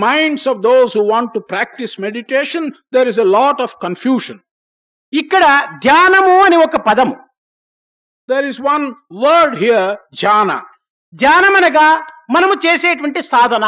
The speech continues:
Speaker 2: అని.
Speaker 1: Dhyana means it is the sadhana or practice that we do.
Speaker 2: సాధన అనగా ఎవరు చేస్తున్నారు అనేటువంటిదే మన యొక్క ప్రశ్న వేసుకోవాలి.
Speaker 1: When we talk of sadhana, we have to ask a question, who is doing the sadhana?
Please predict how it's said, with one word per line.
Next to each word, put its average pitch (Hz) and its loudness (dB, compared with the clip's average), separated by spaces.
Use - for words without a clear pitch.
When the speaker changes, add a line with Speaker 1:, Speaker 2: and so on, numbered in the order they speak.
Speaker 2:
అని. 127 -10
Speaker 1:
Dhyana 214 -2
means 285 -4
it 247 -8
is 240 -8
the 233 -6
sadhana 233 -2
or 202 -8
practice 277 -4
that 202 -6
we 185 -4
do. 208 0
Speaker 2:
సాధన 349 2
అనగా 330 2
ఎవరు 359 2
చేస్తున్నారు 339 2
అనేటువంటిదే 302 -2
మన 262 -4
యొక్క 269 -6
ప్రశ్న 233 -10
వేసుకోవాలి. 175 -6
Speaker 1:
When 277 -4
we 302 -4
talk 294 0
of 233 -8
sadhana, 220 -2
we 294 -4
have 254 -4
to 226 -10
ask 254 -6
a - -20
question, 254 -6
who 349 4
is 247 -4
doing 320 -2
the - -6
sadhana? 170 -2